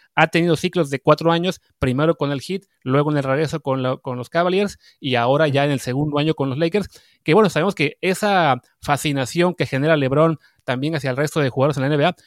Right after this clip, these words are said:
pues hace que muchas partes veteranas de repente digan, "No, ahora estoy en mis últimos años, quiero llegar a un equipo donde pueda ser campeón o donde pueda jugar al lado de alguien como LeBron", y así es como ha juntado de repente piezas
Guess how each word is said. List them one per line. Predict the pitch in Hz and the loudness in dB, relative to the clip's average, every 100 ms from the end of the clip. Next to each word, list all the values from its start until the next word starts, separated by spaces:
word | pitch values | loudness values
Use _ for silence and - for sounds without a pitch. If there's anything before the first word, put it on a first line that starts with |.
| _ _ - | _ _ -6
pues | 135 | -4
hace | 175 | -2
que | 147 | -4
muchas | 147 165 | -2 0
partes | - 160 151 | 0 0 -2
veteranas | 135 131 147 175 143 | 0 0 0 0 -2
de | |
repente | 131 123 143 143 | -4 -2 -4 -2
digan, | 151 143 | -2 0
"No, | 180 156 - | -4 -6 -4
ahora | 123 156 139 _ _ | -2 0 -2 _ _
estoy | 147 123 156 180 | -6 -4 -2 -2
en | 175 | 0
mis | 143 123 | -4 -4
últimos | 170 170 147 | -4 -2 -2
años, | 190 - | -4 -2
quiero | 165 175 | 0 0
llegar | 147 135 156 | 0 0 0
a | 151 | 0
un | |
equipo | 147 160 156 | -4 -6 -2
donde | 139 120 | -2 -2
pueda | 110 143 147 131 - _ - | -4 -2 0 -2 -4 _ -8
ser | - 151 | -6 -4
campeón | 135 120 147 180 190 _ | -4 -2 0 0 -2 _
o | - 131 | -4 -2
donde | 127 117 | -2 -4
pueda | 147 156 | -2 -2
jugar | 147 139 151 | -2 -2 -2
al | 143 | 0
lado | 139 | -2
de | 139 | -2
alguien | 147 | -4
como | 131 120 | -6 -6
LeBron", | 117 139 196 - _ _ | -4 -2 -2 -4 _ _
y | - 175 - | -6 -4 -2
así | 135 - 151 190 - _ | -6 -4 -6 -6 -10 _
es | 147 147 | -8 -4
como | 175 151 | 0 -2
ha | |
juntado | 151 160 139 156 165 | -2 -4 0 0 2
de | 131 | 0
repente | 127 151 156 | -2 -4 -4
piezas | 139 - 165 160 165 | -6 -4 -2 -2 -6